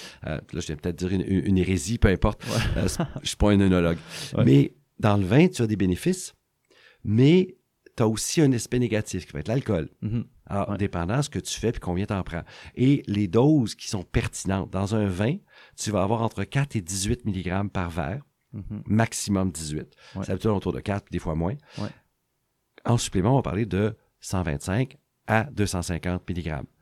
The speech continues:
Speaker 2: Ok.
Speaker 1: Tu peux pas l'avoir dans la bouteille.
Speaker 2: Non.
Speaker 1: C'est là où il y a une distinction, puis c'est là où il faut que t'ailles chercher la substance.
Speaker 2: Ouais, ouais, ouais. Puis là, c'est pour ça que là, tu peux la prendre en supplément en tant que tel.
Speaker 1: Exact.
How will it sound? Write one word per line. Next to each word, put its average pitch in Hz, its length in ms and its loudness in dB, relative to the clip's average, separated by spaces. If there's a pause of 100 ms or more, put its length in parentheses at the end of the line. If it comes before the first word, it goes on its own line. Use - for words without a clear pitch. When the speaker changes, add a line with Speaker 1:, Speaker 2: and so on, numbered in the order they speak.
Speaker 2:
Ok. 98 200 -10
Speaker 1:
Tu 101 180 0
peux 143 160 6
pas 98 220 2
l'avoir 85 340 -2
dans 80 120 -4
la 78 40 -4
bouteille. - 420 -10
Speaker 2:
Non. 98 200 -6 (360)
Speaker 1:
C'est 131 280 4
là 139 200 10
où 113 220 6
il 107 80 4
y 104 60 4
a 101 80 4
une 98 100 0
distinction, 90 800 0 (300)
puis - 100 -10
c'est 110 120 0
là 113 100 2
où 117 40 0
il 110 40 -4
faut - 100 -12
que - 60 -12
t'ailles 98 140 -2
chercher - 380 -2
la 90 120 -4
substance. - 680 -10
Speaker 2:
Ouais, 104 80 -2
ouais, 98 240 -2
ouais. 95 140 -6 (100)
Puis 110 80 -6
là, 110 160 2
c'est - 80 -6
pour - 120 -10
ça 110 100 -4
que 104 100 -2
là, 101 160 0
tu - 100 -12
peux 101 140 -4
la 92 120 0
prendre 95 220 -6
en 90 60 -4
supplément 92 640 -6
en 90 80 -6
tant 92 140 -6
que 95 60 -2
tel. 104 140 4
Speaker 1:
Exact. 101 360 0